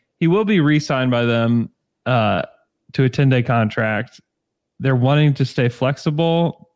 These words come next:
We're getting closer. I think we're, like, four weeks or three weeks and change from the trade deadline. So I think that they're trying to just kinda limp along with this roster until they get to the trade deadline and see if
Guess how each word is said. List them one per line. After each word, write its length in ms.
We're 160
getting 560
closer. 340
I 40
think 180
we're, 100
like, 220
four 1400
weeks 440
or 80
three 260
weeks 180
and 120
change 520
from 160
the 100
trade 240
deadline. 460
So 140
I 40
think 220
that 160
they're 140
trying 600
to 140
just 540
kinda 240
limp 420
along 600
with 160
this 200
roster 480
until 240
they 160
get 280
to 60
the 100
trade 240
deadline 420
and 120
see 380
if 240